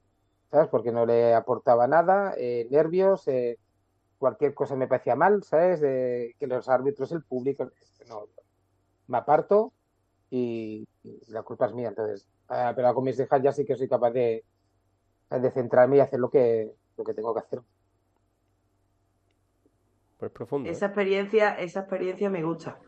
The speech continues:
Speaker 3: porque yo, me pasa un poco, ¿no? Eh, tengo chicos en el club que al final vamos a determinadas competiciones y, y es como,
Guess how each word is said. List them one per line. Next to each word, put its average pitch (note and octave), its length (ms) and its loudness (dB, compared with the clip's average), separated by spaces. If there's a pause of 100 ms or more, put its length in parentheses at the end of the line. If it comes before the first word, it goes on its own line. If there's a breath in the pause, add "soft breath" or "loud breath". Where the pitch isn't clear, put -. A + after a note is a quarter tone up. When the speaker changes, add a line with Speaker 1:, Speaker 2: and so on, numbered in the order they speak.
(220 soft breath)
Speaker 3:
porque C#3+ 320 0
yo, D#3 340 2
me D3 100 -6
pasa D3 260 0
un D3+ 60 -6
poco, C#3 280 -2
¿no? G3+ 240 -6
Eh, D#3+ 120 -4
tengo C#3+ 540 2
chicos C#3+ 360 -4
en D3 100 -2
el C#3+ 140 -2
club D#3+ 260 -2
que C#3 60 -2
al C#3 80 -6
final C3+ 360 -4
vamos C3+ 300 -2
a C#3 140 -6 (240)
determinadas C#3 500 2
competiciones D3 720 0 (400 soft breath)
y, C#3+ 580 2
y C#3 80 -4
es C#3 60 -6
como, D3 380 0